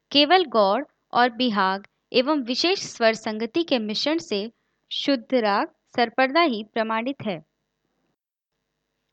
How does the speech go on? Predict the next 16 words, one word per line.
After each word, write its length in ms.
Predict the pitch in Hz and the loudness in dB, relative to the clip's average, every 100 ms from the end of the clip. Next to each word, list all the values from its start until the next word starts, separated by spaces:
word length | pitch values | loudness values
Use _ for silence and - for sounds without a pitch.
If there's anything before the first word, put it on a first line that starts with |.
| _ _ _ _ _ - | _ _ _ _ _ 2
आरोह, 440 | 240 240 269 233 196 185 _ _ _ _ _ _ _ _ 254 | 2 2 -2 -4 -10 -16 _ _ _ _ _ _ _ _ 4
सारे 420 | 233 240 262 285 | 4 4 2 -2
ग 120 | 226 214 | -2 -2
म, 320 | 208 190 226 339 _ _ _ _ _ _ _ - | -2 -6 -8 -12 _ _ _ _ _ _ _ -16
ध 280 | 214 233 285 311 | -4 2 2 2
प, 360 | - 202 220 339 _ _ _ _ _ _ 233 | -2 -2 -4 -8 _ _ _ _ _ _ -4
नि 220 | 277 320 | 0 0
ध 200 | 254 240 208 | 0 -2 -2
नि 180 | 202 262 330 - | -6 -8 -8 0
तार 260 | 262 277 294 | 2 2 0
सा। 240 | - 190 170 - _ _ _ _ _ _ _ _ _ - | -6 -6 -6 -14 _ _ _ _ _ _ _ _ _ -2
अवरोह, 480 | 220 202 202 269 370 _ _ _ _ _ _ _ _ 240 | -2 -2 -6 -4 -6 _ _ _ _ _ _ _ _ 4
तार 280 | 240 302 | 6 4
सा 220 | 330 294 277 285 | 2 -2 0 -2
नि 200 | 254 240 269 | -4 -4 -4
ध, 220 | 208 208 | -4 -6